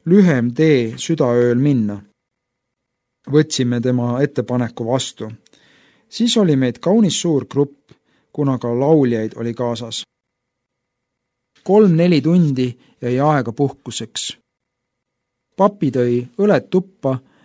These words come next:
ja oli võimalus seal pisut pikutada. Hommikupoolsel ööl tuli hakata minema. Ikka sadas.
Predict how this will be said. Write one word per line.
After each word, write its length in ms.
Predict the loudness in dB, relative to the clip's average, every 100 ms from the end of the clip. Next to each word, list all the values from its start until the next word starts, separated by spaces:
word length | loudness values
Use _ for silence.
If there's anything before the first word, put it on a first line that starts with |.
| _ 2
ja 80 |
oli 200 | 6 6
võimalus 580 | 6 6 6 4 0 -4 -14 _
seal 300 | -2 0 0
pisut 320 | -4 -6 -6
pikutada. 580 | -6 -6 -6 -6 -8 -8 -12 _ _ _ _ _ _ _ _ _ _ _ _ _ _ _ _ _ _ -6
Hommikupoolsel 800 | 0 0 0 -4 -4 -4 -2 0
ööl 320 | 2 4 4 2
tuli 200 | -2 0
hakata 400 | -2 -4 -6 -2
minema. 460 | 0 2 0 -4 -8 _ _ _ _ 0
Ikka 360 | 0 2 -2
sadas. 540 | 2 2 0 -6 -10